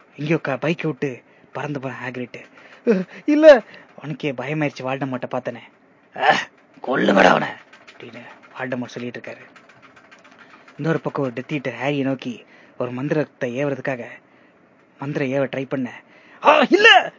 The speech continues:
விடமாட்டேன்!" அப்படின்னு ஹாக்ரிட் பைக்ல இருந்து தாவி அந்த டெத் ஈட்டரை பிடிச்சு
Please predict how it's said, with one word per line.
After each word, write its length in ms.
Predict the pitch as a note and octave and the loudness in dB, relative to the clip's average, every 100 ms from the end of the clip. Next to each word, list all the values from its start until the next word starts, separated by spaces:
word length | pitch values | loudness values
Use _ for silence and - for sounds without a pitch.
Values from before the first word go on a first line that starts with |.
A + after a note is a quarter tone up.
| - | -6
விடமாட்டேன்!" 540 | C#4 A4 A4 F#4+ E4+ | 2 6 6 8 8
அப்படின்னு 300 | D3+ - C3 | 6 -6 -10
ஹாக்ரிட் 520 | B2 C3+ C3 A#2 - - - - - - | -4 -4 -4 -10 -16 -20 -20 -20 -18 -6
பைக்ல 220 | C#3 D#3+ | -2 0
இருந்து 220 | D#3+ D3+ B2+ | 0 0 -2
தாவி 340 | C3+ D3 D3 | -2 0 0
அந்த 160 | C3 A#2+ | 0 0
டெத் 200 | C3 E3+ | -2 -2
ஈட்டரை 260 | C#3+ C3 | -2 -2
பிடிச்சு 520 | A#2+ D3 - C3+ - | -2 -6 -6 -10 -10